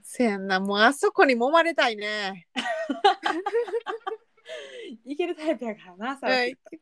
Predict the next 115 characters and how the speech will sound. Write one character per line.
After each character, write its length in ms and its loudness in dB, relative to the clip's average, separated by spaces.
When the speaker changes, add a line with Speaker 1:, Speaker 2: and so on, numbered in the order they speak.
Speaker 1:
た 320 0
い 120 -8
わ。 240 -8
ま 160 0
あ、 60 -2
そ 160 -4
の、 340 -2
ね、 60 -18
Speaker 2:
う 120 -12
ん。 40 -10
Speaker 1:
体 340 0
の 100 -4
健 260 -4
康 140 -4
と 120 -6
か 180 -2
を 60 -6
全 280 -8
く 100 -12
気 120 -6
に 120 0
し 140 -10
な 120 2
い 40 -2
の 140 -4
で 80 2
あ 60 2
れ 120 -6
ば、 200 4
ち 100 -2
ょ 20 4
っ 40 -6
と 100 -4
タ 140 -2
バ 120 4
コ 120 2
の 120 -2
付 180 -20
き 120 0
合 60 2
い 80 -4
と 100 -8
か 140 -8
も、 200 -12
Speaker 2:
は 160 -2
い 80 -4
は 160 -4
い 100 -12
は 180 -10
い 80 -14
は 0 -
い 0 -
は 120 -10
い。 0 -
Speaker 1:
ち 0 -
ょ 20 -8
っ 40 -4
と 60 0
や 100 0
っ 80 -10
て 100 -2
み 120 -6
た 120 2
い 80 -6
な 140 -4
っ 60 -14
て 120 -4
い 60 0
う 40 -6
の 80 -6
は 40 -2
あ 60 -4
り 80 -8
ま 120 -12
す 140 -12
よ。 140 -8
Speaker 2:
な 200 -14
る 60 -12
ほ 100 -10
ど 100 -12
ね、 220 -8
確 220 -10
か 120 -6
に 100 -16
ね。 300 -14
Speaker 1:
で、 360 -2
「タ 120 8
バ 140 8
コ 140 6
い 280 0
つ 100 -16
か 120 4
ら 80 4
吸 160 0
い 20 6
始 220 0
め 100 -6
た」 200 0
み 100 -10
た 100 -6
い 60 -6
な、 160 -10
「俺、 220 -6
中 220 -4
三」 360 0
と 80 -8
か、 100 -6
な 80 -6
ん 40 -10
か 100 -4
そ 220 6
う 60 6
い 240 6
う 60 2
さ、 240 6